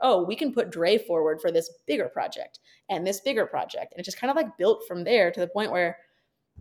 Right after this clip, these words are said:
I got a feature documentary opportunity kind of dropped in my lap. Um, and I know that I kind of, I've been talking for a minute, but told that part of it pretty quickly. Like, it was a solid two, two and a half years of just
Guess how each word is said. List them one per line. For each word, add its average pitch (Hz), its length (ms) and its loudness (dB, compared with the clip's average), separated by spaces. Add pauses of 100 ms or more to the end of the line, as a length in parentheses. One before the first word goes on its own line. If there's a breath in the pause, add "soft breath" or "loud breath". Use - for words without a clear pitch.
(200)
I 180 80 2
got 185 120 6
a 190 40 0
feature 214 340 0
documentary 190 920 2
opportunity 156 560 -4
kind 180 160 -6
of 147 60 -2
dropped 143 260 0
in 135 60 -6
my 131 100 -8
lap. 143 240 -4 (260)
Um, 160 480 -4 (840)
and 190 100 4
I 180 80 6
know 202 160 6
that 208 240 6
I 180 80 2
kind 202 240 -2
of, - 60 -18 (680)
I've 180 100 2
been 196 80 0
talking 202 320 0
for 185 140 4
a 175 60 2
minute, 180 260 0
but 170 140 2
told 180 240 0
that 165 180 0
part 175 160 0
of 160 80 -2
it - 60 -12
pretty 165 140 -6
quickly. 214 360 2
Like, 160 200 2
it 190 80 0
was 190 120 0
a 196 60 -4
solid 185 420 4
two, 190 760 -4 (100)
two 208 140 -2
and 170 80 0
a 170 40 -2
half 160 220 -4
years 180 600 0
of 165 520 0 (680)
just 190 200 -2